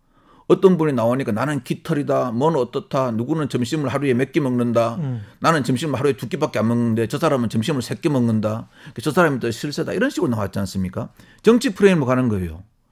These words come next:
Speaker 2: 그러다 정태수 회장은 외국으로 출국해서
Speaker 1: 그러니까요.
Speaker 2: 잘 사시다가 그냥 돌아가셨죠.
Speaker 1: 예.
Speaker 2: 예.
Speaker 1: 그러니까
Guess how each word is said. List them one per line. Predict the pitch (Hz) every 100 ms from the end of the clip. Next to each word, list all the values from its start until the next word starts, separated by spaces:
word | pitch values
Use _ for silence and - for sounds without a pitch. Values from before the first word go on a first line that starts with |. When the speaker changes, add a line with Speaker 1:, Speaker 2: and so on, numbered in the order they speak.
| -
Speaker 2:
그러다 | - 262 254
정태수 | 175 202 240 214 208
회장은 | 196 196 185 196 180 151 -
외국으로 | 170 180 185 180 165
출국해서 | - 226 208 185 180 156 139 156
Speaker 1:
그러니까요. | 185 254 214 - 92 87 90 92
Speaker 2:
잘 | 165 190 175
사시다가 | - 214 196 214 180 175 175
그냥 | 147 147 143 131
돌아가셨죠. | 151 160 143 151 - -
Speaker 1:
예. | 180
Speaker 2:
예. | 120 101 156 151 185 120
Speaker 1:
그러니까 | - 220 254 220 202 214